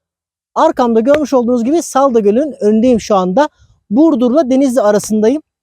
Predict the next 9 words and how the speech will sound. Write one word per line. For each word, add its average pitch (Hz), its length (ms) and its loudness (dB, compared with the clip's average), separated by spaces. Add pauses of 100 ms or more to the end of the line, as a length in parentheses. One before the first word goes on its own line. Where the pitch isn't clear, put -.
(460)
İş 190 180 -4
icabı 185 420 0
Burdur'da 220 460 0 (420)
bir 226 180 -4 (380)
temelini 208 400 0 (140)
başladığımız 196 640 0
bir 247 120 0 (220)
işletmeye 226 480 -2
gittik. - 500 -6